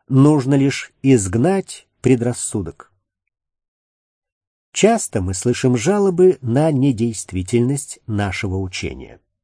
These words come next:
Обычно жалуются те, кто учение не применяют.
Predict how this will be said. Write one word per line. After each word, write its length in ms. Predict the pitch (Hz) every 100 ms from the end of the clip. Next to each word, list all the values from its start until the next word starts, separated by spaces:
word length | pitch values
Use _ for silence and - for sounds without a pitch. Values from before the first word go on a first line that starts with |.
| _ _ _ _ _ _ -
Обычно 460 | 135 143 - 135
жалуются 680 | 123 165 165 95 85 - 104
те, 200 | - 190
кто 320 | - - 143 -
учение 680 | 151 - - 190 180 180 170
не 260 | 120 143
применяют. 960 | 160 147 151 143 87 82 78 80 _